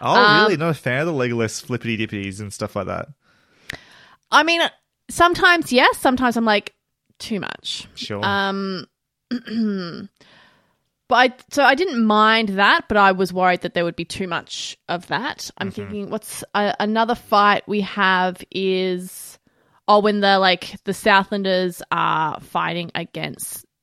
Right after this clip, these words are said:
Speaker 2: the orcs. Um,
Speaker 1: Before the Numenorians show up, like, the episode
Speaker 2: Yeah. Yeah, yeah, yeah.
Speaker 1: seven or six, I think it is. It's the big,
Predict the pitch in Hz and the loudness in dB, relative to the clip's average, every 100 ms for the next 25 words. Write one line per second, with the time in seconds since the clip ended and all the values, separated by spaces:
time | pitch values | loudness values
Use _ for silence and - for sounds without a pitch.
0 | _ - - - 240 440 - - - - | _ -6 -4 4 4 4 0 -8 -14 -14
1 | - _ _ _ _ _ - 190 190 190 | -18 _ _ _ _ _ -4 0 0 0
2 | 190 - _ _ _ _ _ _ _ _ | -4 -10 _ _ _ _ _ _ _ _
3 | _ _ _ _ _ - - 123 - - | _ _ _ _ _ -20 -10 -8 -6 -2
4 | 131 127 127 123 117 113 110 113 110 107 | 0 2 2 2 2 0 -4 -6 -6 -6
5 | 104 101 104 107 - 113 104 135 - 104 | -6 -4 -4 -6 -6 -4 -2 -2 -4 -6
6 | - 107 120 113 113 240 233 202 156 196 | -6 -10 -8 -6 -2 2 4 4 2 -4
7 | 190 - 208 208 202 190 - - 120 113 | -8 -8 -4 -2 0 0 -2 -2 0 0
8 | 107 107 104 120 113 110 - - - 117 | -4 -10 -6 -2 0 -2 -2 -4 -6 -6
9 | 117 110 107 98 101 104 117 104 | -8 -6 -6 -8 -10 -8 -6 -6